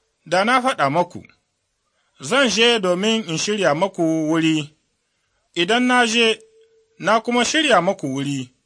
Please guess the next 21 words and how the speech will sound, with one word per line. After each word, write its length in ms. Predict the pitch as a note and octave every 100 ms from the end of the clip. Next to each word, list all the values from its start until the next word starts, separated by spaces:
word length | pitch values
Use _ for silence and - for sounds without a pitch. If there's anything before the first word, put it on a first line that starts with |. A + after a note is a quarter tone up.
| _ _ _ _
zan 340 | C3 G#3+ A#3 E3+
dawo 540 | A3 A#3+ A3+ A3 A3
domin 340 | D#3+ D#3+ F3 - D3
in 100 | C3+
karɓe 320 | C3+ A#2+ F#3 G#3 G#3+
ku 60 | F3+ E3+ E3
wurina. 380 | D#3+ D#3 D3+ C#3+ C#3 _ _ _ _ _ _ _ _
Ba 140 | E3 G#3
zan 220 | D4+ B3+
bar 140 | A3 A#3
ku 100 | F#3
marayu 500 | D#3 C#3+ C3 D3+ D3+
ba, 300 | D3 C3+ A2+ _ _ _ _ _ -
zan 260 | D#3+ A#3
zo 200 | F3+ F#3
gare 260 | D3+ B2+ D#3
ku." 140 | D3 F2 - _ _ _ _ _ _ _ _ _
Ya 260 | - D3 G#3+
kuma 260 | A3 A3+ A3+
yi 80 |
alkawali 840 | G#3+ E3 D#3+ C#4+ A3 E3+ E3 D#3